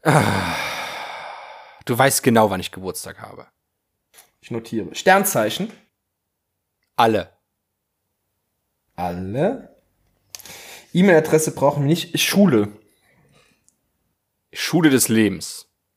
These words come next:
Speaker 2: Schule des Lebens. Super kreativ. Facebook-Niveau. Und über mich meckern sie. Was ist dein Lieblingstier?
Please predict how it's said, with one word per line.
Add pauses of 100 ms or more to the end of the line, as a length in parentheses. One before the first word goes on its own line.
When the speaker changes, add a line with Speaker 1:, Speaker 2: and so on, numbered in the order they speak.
(880)
Speaker 2:
Schule
des
Lebens.
Super
kreativ. (360)
Facebook-Niveau. (1120)
Und
über
mich
meckern
sie. (680)
Was
ist
dein
Lieblingstier?